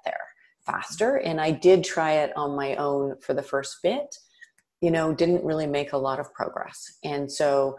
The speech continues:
it wasn't until I made that investment for, if you will, a coach who's been through it, who could coach me on the steps and what I needed to do next and how to get there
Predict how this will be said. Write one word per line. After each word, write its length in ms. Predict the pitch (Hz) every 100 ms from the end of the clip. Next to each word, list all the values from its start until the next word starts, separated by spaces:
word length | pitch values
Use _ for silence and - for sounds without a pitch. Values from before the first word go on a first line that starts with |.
| - -
it 100 | -
wasn't 380 | 160 165 170 185
until 280 | 175 160 160
I 120 | 147
made 260 | 147 139 139
that 140 | 135
investment 640 | 135 131 135 - - 143 139
for, 420 | - 135 135 - -
if 140 | -
you 80 | 147
will, 220 | 143 135
a 80 | -
coach 480 | - 151 233 - -
who's 180 | 139
been 180 | - 139
through 280 | 127 - 180
it, 160 | 285 - - - -
who 140 | 175
could 300 | 170 160 143
coach 320 | - 165 160 160
me 140 | 151
on 180 | 139 135
the 80 | 131
steps 460 | - 170 170 -
and 100 | 139
what 160 | 135 139
I 100 | 156
needed 260 | 139 135
to 80 | -
do 160 | - 135
next 380 | 151 165 - -
and 100 | 139
how 80 | 135
to 80 |
get 140 | 139 -
there 120 | -